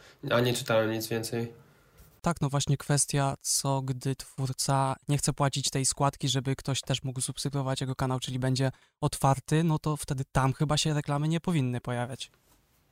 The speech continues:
Speaker 1: No właśnie,
Speaker 2: Ale nie
Speaker 1: to
Speaker 2: wiem.
Speaker 1: jeszcze jest, to się wszystko okaże chyba. Ale pamiętam, że jak kilka miesięcy temu też się tak zastanawiałem, jak dużo rzeczy, które teraz są darmowe, nie wiem, czy nie na podcaście, a jak dużo rzeczy, które są teraz darmowe, mogłyby być, e, monetyzowane przez, no,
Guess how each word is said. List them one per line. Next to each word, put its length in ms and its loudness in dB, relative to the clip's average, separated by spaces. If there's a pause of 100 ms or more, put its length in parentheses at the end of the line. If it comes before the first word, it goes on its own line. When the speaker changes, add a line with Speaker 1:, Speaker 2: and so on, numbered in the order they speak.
(260)
Speaker 1:
No 100 -2
właśnie, 600 2
Speaker 2:
Ale 200 2
nie 120 0
Speaker 1:
to 80 0
Speaker 2:
wiem. 80 6
Speaker 1:
jeszcze 260 0
jest, 380 2
to 240 0
się 120 -4
wszystko 300 -2
okaże 380 -2
chyba. 300 -2 (360)
Ale 120 6
pamiętam, 320 4
że 160 2
jak 260 0
kilka 340 2
miesięcy 360 2
temu 240 2
też 160 2
się 60 0
tak 100 4
zastanawiałem, 600 4
jak 160 6
dużo 380 6 (220)
rzeczy, 300 2
które 220 2
teraz 280 4
są 240 4
darmowe, 320 6
nie 60 4
wiem, 100 4
czy 120 0
nie 80 4
na 100 4
podcaście, 600 2 (380)
a 140 2
jak 140 6
dużo 180 6
rzeczy, 280 4
które 260 2
są 220 2
teraz 280 4
darmowe, 380 6
mogłyby 440 6
być, 440 2
e, 200 4
monetyzowane 720 4
przez, 500 2
no, 160 -2